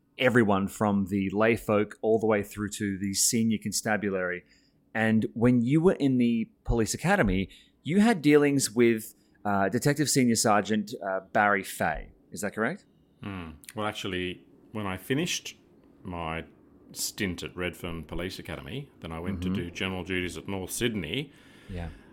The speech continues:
Speaker 2: And then later on in my career, as you know, I got involved in forensics. And then I thought, look, a good way to sort of really f-, sort of pinpoint my interest would be to, you know, join up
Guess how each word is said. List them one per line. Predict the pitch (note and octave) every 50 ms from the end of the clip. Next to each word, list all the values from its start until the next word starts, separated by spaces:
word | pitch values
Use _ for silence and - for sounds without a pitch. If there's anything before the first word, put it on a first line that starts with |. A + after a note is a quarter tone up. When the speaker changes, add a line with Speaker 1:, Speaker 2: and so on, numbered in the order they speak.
| - - -
Speaker 2:
And | G2+ G2+
then | G2+ F#2+
later | G2 G2+ G2+ G#2 G2+ G2 G2
on | F#2+ F#2+ F#2
in | F#2 F#2
my | F#2 F2 F2 F2
career, | E2+ - - G2+ F#2 F2+ F2 F2+ F2 F2 E2 -
as | - F#2+ F2+ F2
you | F#2
know, | F#2 F#2 F2+ F2+
I | F2+ F2+ F2+
got | F2 F#2+ F2+
involved | F2+ F2 E2+ F#2 F2 F2 F2 F2 -
in | E2+ E2 E2 D#2+ D#2+
forensics. | - - F2 F2 F#2 A2 B2 C3 A#2 E2+ F2 D#2 - - - - -
And | F#2+ F2+ F2
then | F#2
I | F#2 F2+ F2 E2+
thought, | - - - F#2+ F#2 F#2 -
look, | F#2+ F#2+ -
a | G2
good | F2+ A#2 A2+ F#2+
way | G2 F#2 F2+
to | E2+ E2+
sort | - - F2
of | F2 E2+ F2
really | G2 G2 F#2 F#2 D#2
f-, | - - - - - - - - -
sort | - - -
of | - - -
pinpoint | - B2 A#2 A2 - - - G2 F2 E2+ - - - - - - - - - _ - - - - - - -
my | - F2 E2+ E2+ E2+ E2 E2+
interest | - B2 D3+ - - E2+ - - -
would | G#2 F#2 D#2+
be | F2+ F2+ F2+
to, | F2+ - - G2 F2+ F2+ F2+ F2+ F2+ F2+ F2 F2 F2+ - - _ _ _ _ _ _ _ _ _ _ _ _
you | A2 F#2+
know, | F#2 F#2
join | F2+ - - G2+ F#2+ F#2+ F#2+ F#2+ F2+
up | F2+ F2 - - -